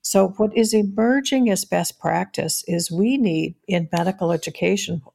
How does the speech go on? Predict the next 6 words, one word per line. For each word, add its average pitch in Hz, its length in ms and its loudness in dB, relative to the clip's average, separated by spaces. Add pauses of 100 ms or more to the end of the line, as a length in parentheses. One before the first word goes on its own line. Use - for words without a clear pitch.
(260)
undergraduate 202 760 2
<laughs> - 60 -4
medical 180 300 -2
students, 160 600 -2
residents, 170 720 0
nurses, 175 600 -2